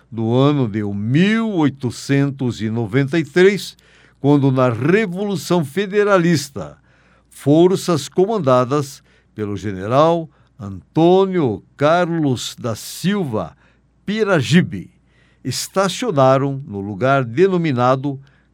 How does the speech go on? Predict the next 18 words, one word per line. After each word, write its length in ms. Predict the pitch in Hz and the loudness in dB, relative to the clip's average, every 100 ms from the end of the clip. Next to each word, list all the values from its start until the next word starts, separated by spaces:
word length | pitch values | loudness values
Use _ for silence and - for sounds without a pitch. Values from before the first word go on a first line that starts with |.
| _ - | _ 2
Campo 520 | 160 196 180 175 170 | 4 4 2 0 2
da 160 | 165 | 2
Lança, 680 | 151 180 190 139 113 87 73 _ _ _ | 2 4 2 0 -6 -10 -10 _ _ _
em 160 | 143 127 | -2 0
Rio 220 | 131 151 | 2 0
Negro. 520 | 117 104 78 - - _ _ _ _ _ _ _ | 0 -4 -6 -14 -20 _ _ _ _ _ _ _
O 400 | - 156 160 156 139 | -2 2 4 4 4
general 500 | 170 180 196 240 208 | 4 6 4 4 2
Alfredo 580 | 143 - 170 208 165 | 2 2 4 4 4
Ernesto 640 | 131 110 110 139 139 139 104 | 2 0 0 0 0 -2 -10
Jacques, 720 | 92 156 147 - - - _ _ _ _ _ _ 107 | 0 2 0 -6 -16 -16 _ _ _ _ _ _ -12
é, 440 | 104 104 98 98 | -8 -8 -8 -12
Ourix, 840 | - 90 95 131 190 - - - - _ _ _ _ _ | -12 -12 -4 -2 -2 -6 -16 -16 -20 _ _ _ _ _
e 140 | 110 127 | -2 2
o 240 | 127 123 - | 2 2 0
coronel 760 | 160 147 135 165 139 95 90 _ _ - | 0 2 4 4 2 0 -8 _ _ -4
Norberto 840 | 117 131 113 98 147 160 139 135 | 0 2 0 2 4 4 0 -6
Bezerra 760 | 92 113 92 110 185 143 92 | -4 -6 -2 4 4 4 -4